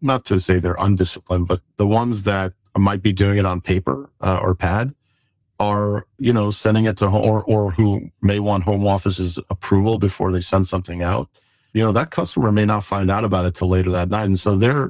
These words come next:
perspective is that the issue is, you know, the, the unit is still down, right? And so how do you sort of bridge that gap between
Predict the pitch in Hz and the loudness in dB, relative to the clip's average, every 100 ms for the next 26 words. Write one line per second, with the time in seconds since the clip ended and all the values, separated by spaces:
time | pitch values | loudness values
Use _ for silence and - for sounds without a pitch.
0 | - 104 92 95 90 95 90 90 92 - | -2 -4 -2 -4 -2 -2 -2 -2 -4 -6
1 | _ - 98 104 - 92 - - - 98 | _ -2 0 0 0 -2 -4 -12 -4 -2
2 | 90 90 90 87 - 87 90 104 113 107 | 0 -2 -4 -4 -4 -2 0 0 2 0
3 | - 113 107 85 - _ _ _ 95 95 | 0 0 0 -2 -8 _ _ _ -4 -4
4 | 95 _ _ _ - - 95 107 101 - | -4 _ _ _ -4 -2 2 0 0 -6
5 | _ _ - 143 147 139 131 113 104 98 | _ _ -6 -2 0 0 0 0 2 2
6 | 92 90 _ _ _ - 104 117 117 95 | 0 -4 _ _ _ -16 -2 0 0 0
7 | 101 92 90 85 104 - _ _ - 95 | -2 -2 -2 -2 -4 -8 _ _ -4 -4
8 | 87 98 95 92 92 92 | -2 0 2 2 0 -2